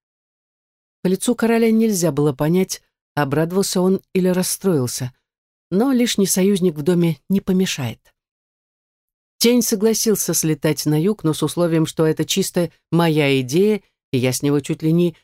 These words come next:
клятву Яухтурей взяла за это. Ещё спросил, какие лучше цветы подарить.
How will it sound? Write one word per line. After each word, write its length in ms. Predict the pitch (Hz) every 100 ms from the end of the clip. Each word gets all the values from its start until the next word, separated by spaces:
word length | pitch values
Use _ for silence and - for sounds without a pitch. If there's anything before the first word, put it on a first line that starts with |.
| _
клятву 380 | - 180 170 170
Яухтурей 580 | 160 170 - 196 196 147
взяла 320 | 117 123 120
за 120 | 120
это. 300 | 120 - - _ _ _ _ _ _ _ _
Ещё 200 | - - 302
спросил, 420 | - 247 285 262
какие 400 | 226 - 262 254 _ _ _ -
лучше 280 | 190 - 220
цветы 440 | - 233 - 139
подарить. 560 | - 127 127 127 123